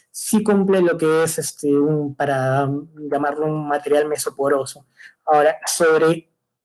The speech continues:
este tipo de nanopartículas, pues ahí se puede ver un buen control sobre lo que es el tamaño, puede variar desde doscientos ochenta, y me refiero con el tamaño de la propia partícula, hasta unos treinta nanómetros.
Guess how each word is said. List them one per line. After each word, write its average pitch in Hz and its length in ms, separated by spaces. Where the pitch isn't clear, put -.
este 220 300
tipo 214 220
de 202 120
nanopartículas, 170 720
pues 147 180
ahí 156 240
se 151 140
puede 160 200
ver 160 120
un 165 200
buen 165 180
control 160 380
sobre 151 260
lo 143 100
que 147 120
es 143 100
el 151 180
tamaño, 147 480
puede 143 200
variar 135 280
desde 139 300
doscientos 139 440
ochenta, 147 280
y 147 80
me 147 80
refiero 143 260
con 143 240
el 131 120
tamaño 156 480
de 151 80
la 131 120
propia 151 300
partícula, 156 600
hasta - 240
unos 160 160
treinta 170 260
nanómetros. 160 680